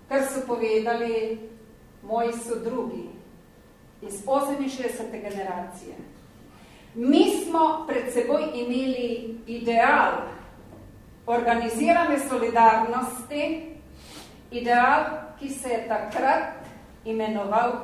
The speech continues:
socializem. Nikakor ni bil naš namen zamenjati ga s kapitalizmom, ampak ko smo videli,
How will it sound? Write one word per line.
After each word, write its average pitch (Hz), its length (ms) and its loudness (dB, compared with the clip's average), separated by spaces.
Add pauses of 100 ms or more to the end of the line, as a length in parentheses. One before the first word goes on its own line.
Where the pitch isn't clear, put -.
(220)
socializem. 208 800 -8 (1600)
Nikakor 294 520 0
ni 294 160 4
bil 285 200 0
naš 262 340 0
namen 233 720 0 (840)
zamenjati 269 680 -2
ga 262 80 -4
s 240 180 -6
kapitalizmom, 226 840 -6 (440)
ampak 254 680 -4 (300)
ko 254 120 -2
smo 262 240 -2
videli, 320 600 -2